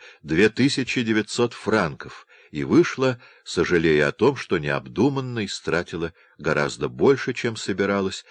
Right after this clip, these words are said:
и сама удивляясь нелепости своей покупки. У Вити и фрака никакого не было.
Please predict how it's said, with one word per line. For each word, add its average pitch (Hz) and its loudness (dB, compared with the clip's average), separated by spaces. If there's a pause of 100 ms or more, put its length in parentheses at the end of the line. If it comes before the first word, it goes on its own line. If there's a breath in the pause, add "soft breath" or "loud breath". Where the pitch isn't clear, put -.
(140 loud breath)
и 82 -6
сама 98 2
удивляясь 123 2
нелепости 78 -2
своей 69 -6
покупки. - -16 (800)
У 87 2
Вити 85 0
и 71 -2
фрака 82 -2
никакого 104 -6
не 95 -8
было. 87 -12